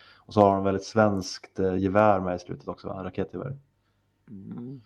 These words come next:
Speaker 1: Eh,
Speaker 2: Ja.
Speaker 1: men jag, jag vet inte, jag har inte jättebra minne av den. Vilken skulle du säga bäst, Peter?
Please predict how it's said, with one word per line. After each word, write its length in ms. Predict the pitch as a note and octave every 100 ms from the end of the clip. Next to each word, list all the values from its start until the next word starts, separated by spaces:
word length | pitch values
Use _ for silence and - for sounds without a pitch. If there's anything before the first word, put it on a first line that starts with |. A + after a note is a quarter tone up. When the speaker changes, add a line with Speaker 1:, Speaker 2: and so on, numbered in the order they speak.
| _ _ _ _ -
Speaker 1:
Eh, 80 | A#2
Speaker 2:
Ja. 400 | G#2+ F#2+ C#2+ E2+ B2+
Speaker 1:
men 80 | B2+
jag, 300 | B2+ C3 C3
jag 100 | C3+
vet 260 | C#3 C#3
inte, 220 | B2+ A2 G#2 G#2 G2+
jag 140 | A2
har 80 | B2
inte 120 | B2
jättebra 260 | A#2 A2+ G#2+
minne 180 | G#2 G2
av 80 |
den. 340 | G2 G2 G2+ A2
Vilken 220 | C3 C3+
skulle 180 | C3+ B2
du 140 | D3+
säga 200 | F3 G2
bäst, 200 | F#2+ F#2+
Peter? 240 | - -